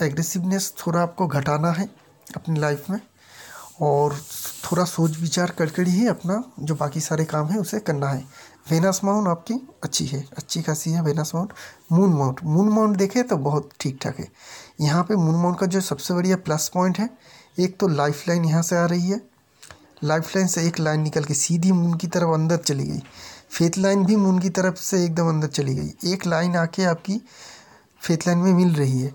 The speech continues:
ये सारे कंडीशन दर्शाता है कि आपके शादी के बाद आपकी लाइफ में बहुत अच्छी सक्सेस मिलेगी। तो शादी आपके लिए अच्छी होगी और शादी के बाद आपकी लाइफ की जो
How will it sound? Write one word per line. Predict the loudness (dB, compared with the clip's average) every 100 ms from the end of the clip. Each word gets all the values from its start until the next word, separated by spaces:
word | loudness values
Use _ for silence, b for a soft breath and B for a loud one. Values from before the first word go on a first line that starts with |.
| -4
ये | 2 2
सारे | 2 0 2
कंडीशन | 2 2 0 0
दर्शाता | -2 -2 -2 0
है | 0
कि | 2
आपके | 2 0
शादी | 0 -2 0
के | 2 2
बाद | 4 2
आपकी | 0 -2 -4 -4 B B B B -4
लाइफ | 0 0 0
में | 0 2
बहुत | 2 2
अच्छी | -2 -2
सक्सेस | -2 -2 -2 -2
मिलेगी। | 0 0 -2 -6 B B B B B
तो | -6
शादी | -2 0 2 0 -2 -12 -20 -6
आपके | -6 -2 -2
लिए | 0 0 -2
अच्छी | -6 -2 0
होगी | 0 0 -2 -2
और | -6
शादी | -2 -4 -2
के | 0
बाद | 0 0
आपकी | -4 -6 -6 -6
लाइफ | -4 -2 -2
की | -6 -8 -8 B B B -4
जो | 0 0 -2